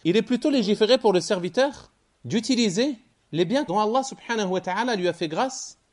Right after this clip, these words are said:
afin de s'en servir pour se rapprocher d'Allah subhanahu wa ta'ala. Et ceci ne s'oppose pas à l'ascétisme. Au contraire, l'ascétisme,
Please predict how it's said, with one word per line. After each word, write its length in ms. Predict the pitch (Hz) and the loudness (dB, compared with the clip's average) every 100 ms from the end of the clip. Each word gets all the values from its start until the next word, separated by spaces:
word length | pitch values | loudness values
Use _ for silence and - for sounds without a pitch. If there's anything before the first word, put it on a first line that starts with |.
| _ | _
afin 240 | 147 147 220 | -6 -4 -4
de 100 | 175 | -4
s'en 140 | 165 | -8
servir 600 | 139 151 143 233 269 _ _ _ - | -8 -8 -6 -10 -12 _ _ _ -20
pour 120 | 254 | -10
se 100 | 247 | -6
rapprocher 400 | 247 247 247 262 | -4 -4 -6 -6
d'Allah 280 | 247 285 294 | -4 -2 -2
subhanahu 400 | - - 185 139 | -6 -10 -6 -4
wa 120 | 131 | -4
ta'ala. 380 | 120 110 98 95 _ _ - | -6 -8 -10 -16 _ _ -10
Et 80 | |
ceci 280 | 147 185 220 | -6 -4 -2
ne 120 | 277 | -2
s'oppose 360 | 214 175 175 165 | -2 -4 -6 -6
pas 360 | - 214 269 _ _ _ | -4 -4 -4 _ _ _
à 80 | 175 | -2
l'ascétisme. 680 | 175 165 160 147 120 - 110 - _ - | -2 -2 -6 -6 -10 -10 -14 -16 _ -6
Au 120 | 170 | -4
contraire, 420 | 226 220 247 285 - _ _ _ | -2 0 2 0 -4 _ _ _
l'ascétisme, 840 | 160 196 233 214 269 - 160 135 | -2 0 0 -2 -6 -6 -6 -6